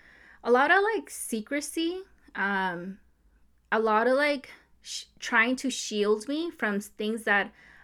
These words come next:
I basically knew already, but they weren't really to,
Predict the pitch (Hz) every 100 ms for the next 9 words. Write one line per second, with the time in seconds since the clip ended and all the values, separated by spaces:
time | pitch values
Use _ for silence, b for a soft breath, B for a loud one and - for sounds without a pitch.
0 | B - 208 240 262 247 220 233 240 233
1 | 214 196 190 190 233 254 269 302 330 B
2 | B B B 226 208 - 220 240 254 226
3 | 208 220 233 - - 208 185